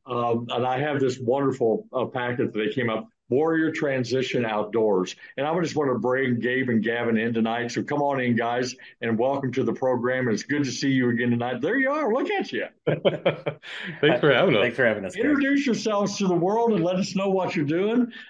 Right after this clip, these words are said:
Speaker 1: and what's happening. And we're just gonna talk a little bit and then get really into,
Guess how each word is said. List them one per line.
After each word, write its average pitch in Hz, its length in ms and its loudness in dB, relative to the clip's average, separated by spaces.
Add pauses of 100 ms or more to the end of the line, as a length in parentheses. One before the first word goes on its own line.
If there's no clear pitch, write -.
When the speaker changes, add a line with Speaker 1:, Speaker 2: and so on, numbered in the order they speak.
Speaker 1:
and 135 420 -2
what's 160 240 -2
happening. 202 580 2
And 143 100 2
we're 160 120 2
just 180 120 -4
gonna 147 180 0
talk 156 300 -4
a 160 40 0
little 160 220 0
bit 165 200 -2
and 143 140 0
then 135 100 0
get 135 260 -2
really 147 400 -2
into, 139 680 -2